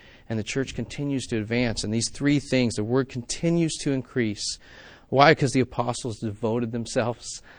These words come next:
They devoted themselves to prayer. They devoted themselves to God's word. And so they're preaching, and, and God's word is continuing and continuing and continuing. The second thing, the number of disciples multiplies. So they, again, they just continue to grow.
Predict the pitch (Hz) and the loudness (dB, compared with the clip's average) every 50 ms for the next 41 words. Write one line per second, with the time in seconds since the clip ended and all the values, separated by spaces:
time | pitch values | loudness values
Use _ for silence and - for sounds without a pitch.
0 | - - - 110 110 104 101 123 123 135 147 143 135 139 127 - - 135 131 127 | -14 -6 -2 -2 -2 2 6 6 8 8 8 6 4 2 0 2 2 0 0 2
1 | - 131 - - - 131 131 131 127 117 113 110 107 98 98 104 104 110 123 127 | -2 -6 -6 -4 -2 0 0 2 2 0 0 -2 -4 -6 -4 -2 0 2 2 2
2 | 123 127 123 120 - 131 117 120 117 - 123 123 120 113 117 113 - - 113 117 | 0 -2 -4 -4 -2 -2 -2 -2 -4 -6 -6 -4 -2 -2 -2 -2 -4 -4 -4 -2
3 | 117 117 117 104 101 - - 110 104 98 95 - - - 127 123 127 - - 131 | -2 0 -2 -2 -6 -6 -6 -4 -4 -4 -6 -8 -6 -2 -2 -2 -2 -2 -6 -6
4 | 127 120 104 98 - - - - - - - 104 95 117 113 117 113 107 107 117 | -4 -4 -4 -6 -8 -12 -20 -20 -18 -10 -8 -2 2 2 2 2 0 -2 -2 0
5 | 123 117 117 - - 98 95 - - - 123 127 131 131 131 127 127 131 - - | -2 -2 -4 -6 -8 -8 -8 -8 -6 -4 -2 0 0 0 0 0 -2 -4 -6 -10
6 | - - - - 101 101 104 98 - 127 127 131 123 117 110 110 113 107 110 - | -20 -20 -16 -14 -8 -6 -6 -4 2 4 4 4 4 4 2 0 -2 -6 -4 -2
7 | 120 117 117 110 107 107 - - 127 - 135 123 123 131 131 123 117 117 117 123 | -2 0 0 0 -2 0 2 2 2 2 2 0 2 4 4 4 2 2 2 2
8 | 127 139 147 143 147 139 127 123 120 - - - 113 120 127 123 - 113 110 107 | 2 2 4 4 2 2 2 0 -4 -4 -4 -4 -2 -2 -4 -4 -4 -6 -6 -6
9 | - - - - - - - - - 117 117 127 131 131 - 131 113 - - 101 | -8 -12 -18 -20 -20 -20 -20 -10 -2 2 4 6 6 6 4 0 -8 -6 -8 -10
10 | 95 - - - - 120 117 127 120 - - 113 104 - 120 127 143 131 113 104 | -10 -10 -12 -8 -4 -2 0 0 0 0 -2 -6 -2 0 0 0 0 0 -2 -4
11 | 98 110 110 - - 120 110 - - 131 123 113 104 104 104 113 117 120 113 104 | -6 -6 -8 -6 -6 -6 -6 -4 -4 -4 -2 -2 -4 -4 -4 0 2 2 2 2
12 | 95 | -2